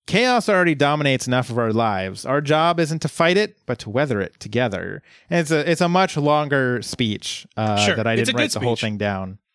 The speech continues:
Speaker 2: Um,
Speaker 1: But it's
Speaker 2: Abed
Speaker 1: a very
Speaker 2: points out
Speaker 1: poetic speech about, like,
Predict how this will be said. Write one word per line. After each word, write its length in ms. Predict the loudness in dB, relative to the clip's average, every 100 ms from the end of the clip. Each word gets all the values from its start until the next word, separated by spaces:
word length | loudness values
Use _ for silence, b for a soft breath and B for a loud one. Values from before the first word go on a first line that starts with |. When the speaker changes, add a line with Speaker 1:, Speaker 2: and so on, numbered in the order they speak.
| _ _ _ _ -6
Speaker 2:
Um, 240 | -4 0
Speaker 1:
But 140 | 2 4
it's 160 | 2
Speaker 2:
Abed 20 |
Speaker 1:
a 20 | 2
very 160 | 2
Speaker 2:
points 120 | 4 2
out 80 |
Speaker 1:
poetic 380 | 2 2 0 -2
speech 520 | -2 0 0 0 -4 -2
about, 360 | 2 2 2
like, 460 | 2 2 2 -2